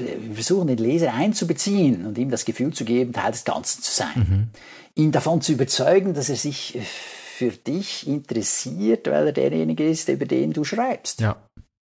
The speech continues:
Speaker 2: Also ganz spannend. Ich finde auch ein, äh, lustiges Foto immer auch, wo man oben alles mit Schale sieht, ein Hemd sieht, ein Weston sieht und unten kann man dann sagen, ja, es ist so ein heißer Tag, es sind kurze Shorts da. Das heißt,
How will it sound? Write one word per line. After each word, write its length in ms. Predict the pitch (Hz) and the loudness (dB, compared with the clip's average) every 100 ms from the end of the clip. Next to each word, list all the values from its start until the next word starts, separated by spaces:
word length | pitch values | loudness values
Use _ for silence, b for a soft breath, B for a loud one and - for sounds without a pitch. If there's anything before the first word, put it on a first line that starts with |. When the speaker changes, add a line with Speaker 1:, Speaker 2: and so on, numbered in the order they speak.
| B B B B B | B B B B B
Speaker 2:
Also 180 | 135 135 | 0 4
ganz 300 | 147 180 - | 4 4 2
spannend. 600 | - 147 180 254 240 - | 4 6 6 4 2 0
Ich 180 | 156 - | -4 -2
finde 320 | 180 170 156 | -2 0 2
auch 160 | 151 156 | 2 2
ein, 300 | 147 147 143 | 0 0 0
äh, 180 | 139 | 0
lustiges 460 | 135 147 - 139 139 | 0 -2 -4 -4 -4
Foto 320 | - 143 139 | 0 0 0
immer 400 | 123 135 131 120 | -2 -2 0 0
auch, 160 | 127 - | 0 -2
wo 140 | 127 127 | -2 0
man 220 | 123 120 | 0 0
oben 340 | 127 139 139 | 0 0 0
alles 560 | 101 123 143 - - - | 2 2 2 -2 -4 -4
mit 160 | 120 | -2
Schale 460 | - 117 117 139 156 | 0 0 2 4 2
sieht, 340 | 143 151 156 | 2 0 0
ein 140 | 131 113 | 2 2
Hemd 360 | 107 139 170 | 2 2 0
sieht, 320 | - - 156 147 | 0 -2 -2 0
ein 100 | 107 | 0
Weston 360 | 135 - 156 | 0 0 0
sieht 300 | 147 160 156 | 0 0 -2
und 140 | 143 120 | -4 -2
unten 500 | 131 143 139 139 131 B B B | 0 0 0 0 -2 B B B
kann 160 | - 113 | -2 2
man 80 | 113 | 4
dann 100 | 110 | 4
sagen, 340 | 107 104 113 | 4 2 4
ja, 140 | 110 110 | 4 4
es 100 | 110 | 2
ist 140 | 113 | 2
so 100 | 131 | 2
ein 180 | 123 104 | 2 2
heißer 320 | 110 117 123 | 2 2 0
Tag, 300 | 117 110 120 | 2 2 2
es 80 | 107 | 0
sind 180 | 117 - | 0 2
kurze 480 | 131 135 143 - | 2 4 2 2
Shorts 560 | 120 131 135 156 - - | 4 6 6 6 4 4
da. 160 | 139 104 | 6 4
Das 160 | 113 117 | 4 4
heißt, 280 | 135 151 | 4 4